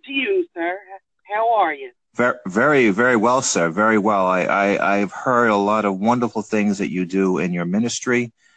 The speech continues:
Speaker 2: Uh,
Speaker 1: Have you, have you, have you talked, have you prayed to our Lord Jesus today?
Speaker 2: Yes, sir.
Speaker 1: Just,
Speaker 2: Yes,
Speaker 1: you
Speaker 2: sir.
Speaker 1: just, "Lord Jesus, please receive this." <laughs> I, uh, you know, I, uh,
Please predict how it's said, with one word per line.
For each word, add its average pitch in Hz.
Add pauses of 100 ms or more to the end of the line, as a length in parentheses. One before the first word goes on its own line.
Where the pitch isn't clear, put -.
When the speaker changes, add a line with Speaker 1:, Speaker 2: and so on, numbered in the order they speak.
(340)
Speaker 2:
Uh, 85
Speaker 1:
Have 196
you, 208
have -
you, 226 (340)
have 254
you 262 (100)
talked, 269 (280)
have 240
you 240 (100)
prayed 269
to -
our 254
Lord 233
Jesus 220 (280)
today? 214 (220)
Speaker 2:
Yes, -
sir. -
Speaker 1:
Just, 254 (1080)
Speaker 2:
Yes, -
Speaker 1:
you 269
Speaker 2:
sir. 277 (400)
Speaker 1:
just, - (240)
"Lord 302 (160)
Jesus, 262 (440)
please 311
receive 190
this." - (420)
<laughs> 311 (960)
I, 214
uh, 190 (440)
you 349
know, 185 (520)
I, 170
uh, -